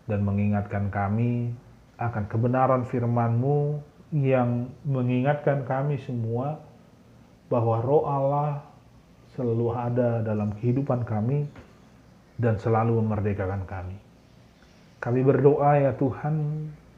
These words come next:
biarlah Engkau yang selalu menguatkan kami, memampukan kami menghadapi segala masalah-masalah dalam kehidupan kami setiap harinya, sehingga kami boleh mendapatkan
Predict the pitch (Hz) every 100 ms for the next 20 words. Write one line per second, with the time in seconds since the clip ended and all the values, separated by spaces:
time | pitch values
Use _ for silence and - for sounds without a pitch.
0 | - 117 110 110 110 120 123 117 113 101
1 | 127 123 127 139 147 151 156 - - -
2 | - - - - - - - 139 143 151
3 | 151 135 110 98 98 101 95 90 - -
4 | - - - 131 123 113 151 139 139 143
5 | 143 147 143 123 120 135 135 - 113 -
6 | 123 120 117 113 - 123 123 123 120 117
7 | - 117 113 107 - - - - - -
8 | 117 104 92 113 123 120 117 117 107 110
9 | - - 107 104 - 107 117 104 101 -
10 | - - - - - - - - - -
11 | 123 117 139 135 127 131 127 127 120 117
12 | 123 - 139